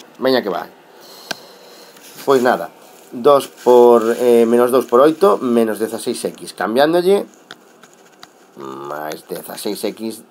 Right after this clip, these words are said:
que é o resultado que me dá. E agora, oito X por X, oito X ao cuadrado, que se lle cambia o signo, oito X ao cuadrado menos oito X. Veña, xa está. Esto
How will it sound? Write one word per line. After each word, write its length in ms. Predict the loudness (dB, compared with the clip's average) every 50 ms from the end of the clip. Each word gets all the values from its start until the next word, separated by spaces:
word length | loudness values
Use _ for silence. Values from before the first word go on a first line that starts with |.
| _ _ -20
que 320 | -18 -14 -10 -8 -6 -4
é 80 | -4 -4
o 60 | -6
resultado 340 | -8 -12 -16 -12 -12 -12 -12
que 80 | -14
me 80 | -20 -20
dá. 140 | -20 -20 _ _ _ -20 -20 -20 -20 -12
E 80 | -8 -6
agora, 240 | -4 -4 -4 -6 -10 _ -10
oito 560 | -6 -6 -6 -6 -6 -2 0 0 0 0 -4 _ -8
X 400 | -8 -8 -10 -12 -20 -20 -20 -20
por 320 | _ -16 -16 -16 -16 -18 _ _ _ -8
X, 560 | -8 -8 -8 -10 -12 -12 -12 -14 -16 -20 _ _ _ -20
oito 240 | -20 -20 -20 -20 -20
X 320 | -20 -20 -20 -18 -14 -14
ao 80 | -10 -6
cuadrado, 420 | -2 0 2 4 2 2 0 -2 -8 _ _
que 160 | -20 -20 -18
se 160 | -18 -18 -20
lle 80 | -18 -18
cambia 220 | -18 -16 -16 -16
o 40 | -16
signo, 480 | -12 -12 -12 -10 -8 -6 -4 -4 -6 -8 _ _ -20 _ _ _ _ _ _ _ -12
oito 400 | -12 -12 -12 -12 -14 -18 -18 _ _ _ -20
X 240 | -20 -20 -20 -20 -20
ao 80 | -20
cuadrado 480 | -18 -12 -10 -8 -8 -8 -10 -12 -14 _ _ -20 -20
menos 320 | -18 -18 -20 -20 -20 -20 -18
oito 300 | -18 -18 -18 _ -20 -20 _ _ _
X. 240 | _ -20 -20 -20 _ _ _ _ -20 -20 -20 -20 -20 -20 _ _ _ _ _ -20 -20 -20 _ _ _ _ _ _ _ _ _ -14
Veña, 260 | -14 -14 -14 -18 -20 -20 _ _ _ _ _ -20 _ _ _ _
xa 160 | -20 -20 -20
está. 260 | -18 -16 -16 -16 -16 _ -20 _ _ _ _ -20 -20 _ _ _ -20 -20 -20 -20 -20 -20 _ _ _ _ _ _ _ _ _ _ _ _ _
Esto 500 | -14 -14 -14 -14 -14 -8 -6 -6 -6 -6